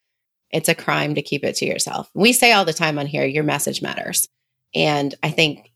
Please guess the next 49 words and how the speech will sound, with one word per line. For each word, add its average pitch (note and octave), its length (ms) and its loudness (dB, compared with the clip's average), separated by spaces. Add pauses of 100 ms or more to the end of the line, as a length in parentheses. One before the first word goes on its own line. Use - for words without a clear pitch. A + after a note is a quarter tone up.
you're F3+ 300 4
a D#3 80 4
perfect - 380 0
example D3 560 -2
of D3 180 -2
that, C3 300 -4
Kate, D3 340 -2
in E3 100 -2
taking D3+ 600 0
a D#3 80 -4
personal D#3+ 460 0
experience, C#3+ 800 0 (480)
um, C#3+ 320 0
a D3 60 0
personal D3 440 -2
crisis, D#3 800 2
and, C#3 260 -2 (120)
and D3+ 200 -2
having C#3+ 360 -4
turned E3 260 -2
that C#3 140 -4
into C#3+ 200 -2
something D3 460 -2
that C#3 160 -4
can D#3 160 -4
benefit C#3+ 460 -4
others C#3 420 -2
and D3+ 160 -8
get D3 160 -6
the C#3+ 60 -6
message C#3 400 -4
of C#3 100 -8
hope - 260 -4 (220)
and D3+ 300 -2
help C#3 320 -4 (260)
out D3+ 220 -2
there C#3+ 160 2
to C#3 80 -6
make C#3 200 -2
a D3 60 -4
difference C#3+ 380 -6
in C#3+ 80 -6
the C#3 80 -4
lives C#3 320 -6
of C#3 60 -6
other - 120 -8
people. D3 320 -8
And D3 220 -6
I'm, C3+ 240 -4